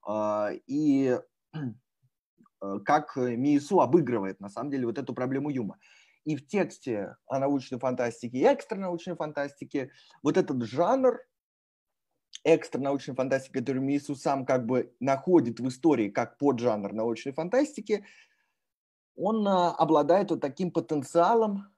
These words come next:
быть литературным расширением его проекта вот после конечности. То есть как формировать нарративы, учитывая его работу, э, after fini-,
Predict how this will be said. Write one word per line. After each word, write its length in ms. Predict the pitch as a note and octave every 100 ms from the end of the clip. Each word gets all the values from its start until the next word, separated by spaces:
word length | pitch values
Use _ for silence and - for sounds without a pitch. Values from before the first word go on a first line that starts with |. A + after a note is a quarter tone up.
| -
быть 640 | C3 A#2+ G3 G3+ - - - _ _ _ _ -
литературным 1040 | C#3 D#3 - F3 E3+ E3+ A#3 G#3+ F3 C3+ A#2+
расширением 680 | C3 - C#3 E3+ G#3 E3+
его 280 | B2+ C3 E3
проекта 520 | E3 B2+ C#3+ E3+ C#3
вот 200 | A#2 A#2
после 300 | C3+ C#3+ B2+
конечности. 720 | B2 A2+ F#2+ - - _ -
То 100 | - C3+
есть 160 | C3+
как 260 | G3+ E3 -
формировать 640 | B2 B2+ B2 C3 A2+ -
нарративы, 720 | A#2 A2+ B2 A#3 A3+ G#3+ G3 _ _ _ -
учитывая 580 | C3+ F3 G3+ G3+ E3+
его 360 | C3+ B2+ B2 E3
работу, 920 | B2 A2 C#3+ E3+ D3+ C3 A#2+ A2+ F#2 _
э, 640 | - G#2+ G#2 G2+ G2+ G2+ G2 - _ _ _ _ C3+
after 320 | C3+ C3+ B2+
fini-, 320 | C3+ G#2